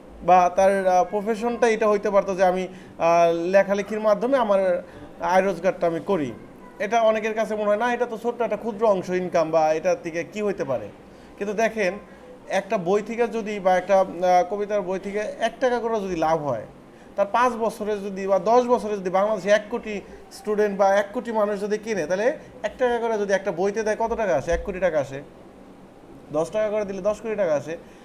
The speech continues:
তাহলে আপনি কাকে ক্ষুদ্র বলে দেখতেছেন? ক্ষুদ্র তো ওইটাই যেটা আপনি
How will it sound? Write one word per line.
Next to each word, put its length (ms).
তাহলে 100
আপনি 240
কাকে 340
ক্ষুদ্র 360
বলে 220
দেখতেছেন? 480
ক্ষুদ্র 360
তো 140
ওইটাই 500
যেটা 260
আপনি 560